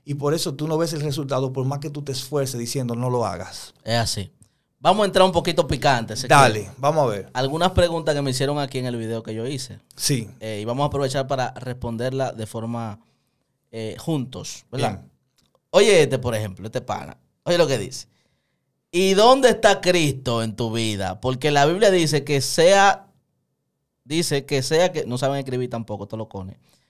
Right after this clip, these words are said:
Speaker 2: "que sea que vivas o mueras, eres del Señor. Afirma tu fe, hermano Félix". Oye eso,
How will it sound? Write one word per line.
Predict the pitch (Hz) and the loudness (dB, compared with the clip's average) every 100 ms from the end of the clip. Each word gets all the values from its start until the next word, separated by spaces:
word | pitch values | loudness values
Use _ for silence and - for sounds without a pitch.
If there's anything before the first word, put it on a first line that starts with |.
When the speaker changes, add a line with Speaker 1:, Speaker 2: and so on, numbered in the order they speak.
| _ | _
Speaker 2:
"que | 127 | -4
sea | 127 175 | 0 2
que | 175 | 2
vivas | 156 180 208 196 - | 2 4 6 6 6
o | 170 | 2
mueras, | 165 170 151 135 131 - | 4 2 4 4 2 0
eres | 151 175 | 4 4
del | 160 156 | 6 0
Señor. | 151 131 120 113 98 - | 0 -2 0 -4 -6 -2
Afirma | 120 120 165 175 175 | -4 0 -2 -2 -2
tu | 359 | -2
fe, | - 127 | -2 -4
hermano | 113 110 110 101 | -4 -6 -8 -10
Félix". | 104 87 87 | -10 -12 -14
Oye | - 135 165 | -10 -4 0
eso, | 165 127 | 0 -4